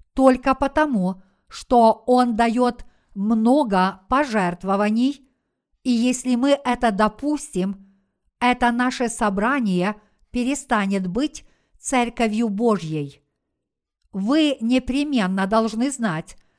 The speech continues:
что место, где доверяют церковные должности всякому, нерожденному свыше, не является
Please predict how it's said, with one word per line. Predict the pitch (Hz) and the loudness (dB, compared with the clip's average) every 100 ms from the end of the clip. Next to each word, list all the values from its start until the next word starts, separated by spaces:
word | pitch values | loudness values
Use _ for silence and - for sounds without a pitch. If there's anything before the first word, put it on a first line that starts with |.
| _ | _
что | - - 240 | -10 0 0
место, | 220 262 320 - 208 | 2 2 0 -2 -4
где | 196 190 220 | -2 -2 0
доверяют | 233 254 277 208 185 190 - - _ _ | 0 0 0 2 0 -2 -6 -20 _ _
церковные | - 254 254 269 254 233 233 226 220 214 _ - | -2 -2 0 2 2 2 0 2 0 0 _ -16
должности | 175 233 277 240 190 190 190 - 190 | -4 2 2 2 0 -4 -4 -4 -4
всякому, | 185 - 269 277 247 175 185 220 - _ _ - | -6 -4 0 0 -2 -2 -2 -4 -8 _ _ -8
нерожденному | 202 247 277 277 233 214 202 208 247 | -2 2 2 0 0 0 0 -2 -2
свыше, | - 220 180 160 190 220 - _ _ _ _ - | -4 -4 -4 -4 -6 -6 -8 _ _ _ _ -10
не | 214 240 | -2 0
является | 226 208 196 202 285 247 196 196 - 208 | 2 0 0 0 0 0 -2 -4 -4 -4